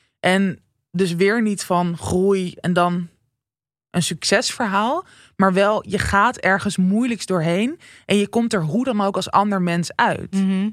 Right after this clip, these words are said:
Speaker 1: En dat voelde ik op een gegeven moment ook wel echt tijdens dat rouwproces. Door dat aan te gaan, voelde ik wel van, ik kom hier nu als, in ieder geval als een vollediger mens uit.
Speaker 2: Ja,
Speaker 1: Ik ga niet
Speaker 2: gelaagder of
Speaker 1: Gelaagder, precies. En dat is niet een soort van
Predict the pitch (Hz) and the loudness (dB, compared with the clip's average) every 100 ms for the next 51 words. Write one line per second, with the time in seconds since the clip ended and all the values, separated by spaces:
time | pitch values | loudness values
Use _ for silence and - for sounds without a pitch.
0 | - 190 190 208 - - - 220 226 - | -4 0 2 2 0 -14 -4 -2 -2 -2
1 | 240 208 - 214 190 180 - 220 226 180 | -2 -4 -2 -2 0 -4 0 -2 0 -2
2 | 151 208 196 196 185 175 190 226 202 185 | 0 -2 -2 -4 -2 0 2 0 -6 -4
3 | 190 180 - _ _ _ _ - 196 202 | -4 -4 -10 _ _ _ _ 0 2 0
4 | - 196 269 247 180 175 175 185 - - | 2 2 2 -4 0 2 2 0 -6 -14
5 | - _ - 233 220 175 202 226 - 202 | -20 _ -2 0 0 2 2 2 0 0
6 | 196 196 - _ _ _ _ _ - 196 | 0 -4 -8 _ _ _ _ _ -4 0
7 | 254 226 214 220 214 - 220 226 202 208 | 2 2 2 0 0 -2 -4 0 0 0
8 | 180 - 196 190 240 240 202 190 185 175 | -4 0 2 2 0 -2 -2 0 2 0
9 | 175 - 226 160 156 - 196 - 196 202 | -2 0 0 0 -4 -6 -4 0 2 2
10 | 214 - 160 120 165 233 240 277 285 - | 0 -2 -4 -4 -2 0 2 0 -2 -2
11 | 165 - 196 269 196 - 202 208 214 202 | -4 -4 -4 -2 -2 -2 -2 0 0 0
12 | 220 254 202 208 202 - 175 175 | 0 -2 -4 -4 -2 0 0 -2